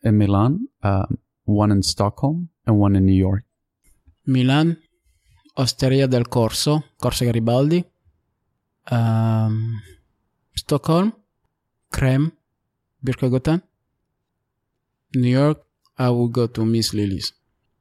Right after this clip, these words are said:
Speaker 1: You get to have dinner with three people. Let's assume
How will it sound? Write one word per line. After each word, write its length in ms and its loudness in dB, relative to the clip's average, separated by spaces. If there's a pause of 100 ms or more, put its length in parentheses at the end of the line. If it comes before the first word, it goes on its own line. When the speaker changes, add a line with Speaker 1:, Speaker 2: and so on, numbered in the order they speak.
(1080)
Speaker 1:
You 240 0
get 200 -2
to 60 0
have 200 -2
dinner 420 -2 (160)
with 120 0
three 220 2
people. 440 -2 (220)
Let's 200 -2
assume 640 2